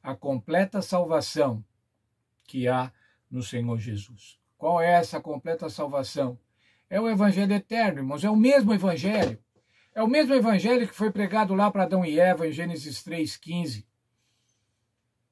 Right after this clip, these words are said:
A semente da mulher que esmagaria a semente da serpente, que esmagaria a serpente. É a vitória de Cristo sobre Satanás. O que nós devemos apresentar ao mundo, irmãos?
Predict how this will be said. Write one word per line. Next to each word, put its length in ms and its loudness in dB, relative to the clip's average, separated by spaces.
A 60 -6
semente 500 2
da 140 2
mulher 360 4
que 80 -12
esmagaria 640 2
a 20 0
semente 520 0
da 140 -4
serpente, 760 -10
que 80 -18
esmagaria 580 0
a 120 -8
serpente. 800 -6
É 100 4
a 40 10
vitória 480 4
de 160 -2
Cristo 420 -4
sobre 300 -8
Satanás. 800 -10
O 100 -8
que 160 0
nós 240 4
devemos 400 2
apresentar 560 -4
ao 160 2
mundo, 320 -10
irmãos? 500 -14